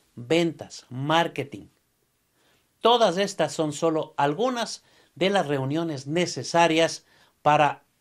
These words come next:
el negocio legítimo. Por esto,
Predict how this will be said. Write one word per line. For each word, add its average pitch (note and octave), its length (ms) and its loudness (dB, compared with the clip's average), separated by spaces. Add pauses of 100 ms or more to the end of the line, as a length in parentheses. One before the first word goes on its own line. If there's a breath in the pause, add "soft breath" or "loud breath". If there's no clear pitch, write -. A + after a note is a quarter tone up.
el C#3+ 260 -2
negocio C#3+ 720 -4
legítimo. A#2+ 800 -10 (1080)
Por G3+ 140 4
esto, - 340 0